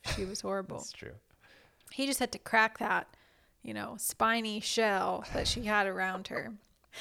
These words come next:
Speaker 1: But
Speaker 2: Uh,
Speaker 1: let's talk about, <laughs> let's talk about that meet cute. <laughs>
Speaker 2: Can we? Can we talk about the meet cute? I said it, it started off kinda slow. It started off kinda slow after, after the meet cute. You know, I'll say, 'cause the meet cute was, was spicy.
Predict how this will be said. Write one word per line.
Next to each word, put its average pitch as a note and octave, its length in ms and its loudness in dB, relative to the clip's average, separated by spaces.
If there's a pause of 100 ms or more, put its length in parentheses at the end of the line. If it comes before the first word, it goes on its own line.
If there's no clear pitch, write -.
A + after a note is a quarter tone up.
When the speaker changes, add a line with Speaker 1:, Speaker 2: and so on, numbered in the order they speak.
(300)
Speaker 1:
But E3 60 6
Speaker 2:
Uh, D#3+ 40 12
Speaker 1:
let's - 200 10
talk - 160 12
about, B3+ 260 10 (360)
<laughs> - 360 -10
let's - 140 6
talk F4 140 12
about A#3 200 10
that F#3+ 260 4
meet A#3 240 0
cute. - 380 -2 (300)
<laughs> - 300 -18
Speaker 2:
Can A#2+ 300 4
we? C3 220 0 (520)
Can B2 240 4
we B2+ 80 4
talk B2 160 4
about A#2+ 120 4
the A#2 80 4
meet A#2 160 0
cute? B2+ 160 0
I C3+ 120 8
said D#3+ 240 4
it, C#3+ 180 4
it C3+ 120 -4
started D3 260 4
off C3 120 2
kinda G#2+ 180 0
slow. F#2+ 460 -2 (440)
It D3 80 2
started F#3 260 6
off E3+ 100 4
kinda C#3+ 180 2
slow B2 280 4
after, A2+ 640 0 (120)
after A2 280 0
the F#2+ 80 -4
meet F2 260 -6
cute. C#2+ 280 -14 (240)
You G2+ 100 -10
know, E2+ 240 -6
I'll F2 140 -4
say, D#2 200 -8
'cause - 120 -14
the A#2+ 60 -4
meet D3 200 -2
cute E2 240 -4
was, D#2+ 420 -8
was - 140 -12
spicy. - 560 -12